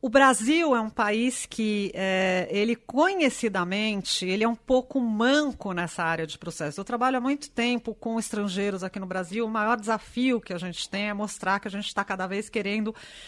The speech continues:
ou, e conseguindo se inserir mais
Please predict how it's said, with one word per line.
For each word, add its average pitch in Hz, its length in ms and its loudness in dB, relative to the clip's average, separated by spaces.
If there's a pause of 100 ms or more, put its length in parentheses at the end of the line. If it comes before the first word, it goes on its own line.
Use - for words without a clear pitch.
(140)
ou, 294 320 6
e 285 180 6
conseguindo 233 560 4
se 240 140 0
inserir 240 480 2
mais 196 480 0